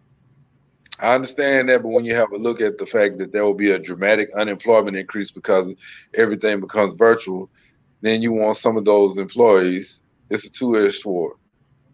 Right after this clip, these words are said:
Then the fact that the schools and Black communities don't have the infrastructure for complete virtual learning, it's a hell of a situation to be in. All we need to do is keep repeating this last sentence. It's a hell of a situation to be in.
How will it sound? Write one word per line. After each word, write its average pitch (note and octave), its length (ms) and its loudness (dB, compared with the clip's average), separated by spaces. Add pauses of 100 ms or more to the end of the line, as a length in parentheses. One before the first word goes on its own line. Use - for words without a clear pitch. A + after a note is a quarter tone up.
(300)
Then A#2 180 -2
the A#2 60 -6
fact A#2+ 240 4
that A2 100 -8
the G2 60 -20
schools A#2+ 580 -8
and G#2+ 100 -10
Black A2+ 220 0
communities G#2+ 480 -8
don't G2+ 200 -2
have G#2 160 4
the G2+ 100 2
infrastructure G#2 560 -4
for F#2+ 160 -12
complete G2 500 -12
virtual G2+ 400 -2
learning, F2+ 320 -2 (420)
it's F2 140 -10
a F2 40 -4
hell G2 180 2
of G2 80 -6
a F#2+ 60 -10
situation G2 640 -4
to G2+ 60 -10
be F2 280 -10
in. - 60 -20 (760)
All A2 220 4
we C3 80 4
need C3+ 140 4
to C3 100 0
do E3+ 200 8
is D#3+ 100 2
keep D3 180 0
repeating D3 340 2
this C#3+ 140 2
last D3 380 4
sentence. F3 440 -4
It's B2 120 -8
a B2 60 0
hell D3+ 180 4
of C#3+ 60 -4
a C#3+ 40 -10
situation D3 640 0
to D3 60 -8
be D3 320 -2
in. E2 80 -8